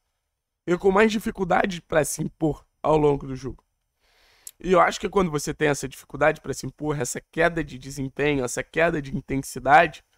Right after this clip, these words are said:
o que que acontece? Acontece chances do adversário. Contra o Londrina, depois que o Atlético faz o gol,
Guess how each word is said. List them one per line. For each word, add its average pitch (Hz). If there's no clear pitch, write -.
o 170
que 214
que 196
acontece? -
Acontece 147
chances 151
do 147
adversário. 147
Contra 160
o 220
Londrina, 147
depois 131
que -
o 139
Atlético 131
faz 139
o 131
gol, 160